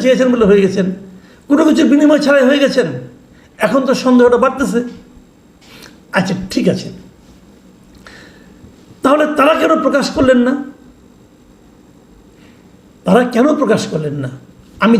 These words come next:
জানি না কেন প্রকাশ করলেন না। আচ্ছা, আর একটা কথা বলেন তো, একটা বদলির জন্য যদি এক কোটি টাকা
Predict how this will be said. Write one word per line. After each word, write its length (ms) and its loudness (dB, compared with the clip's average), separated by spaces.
জানি 220 2
না 140 -4
কেন 120 -4
প্রকাশ 280 -8
করলেন 240 -6
না। 40 -12
আচ্ছা, 220 -4
আর 120 2
একটা 160 0
কথা 200 0
বলেন 160 0
তো, 60 2
একটা 160 -2
বদলির 380 2
জন্য 140 0
যদি 200 0
এক 100 -6
কোটি 200 -4
টাকা 140 0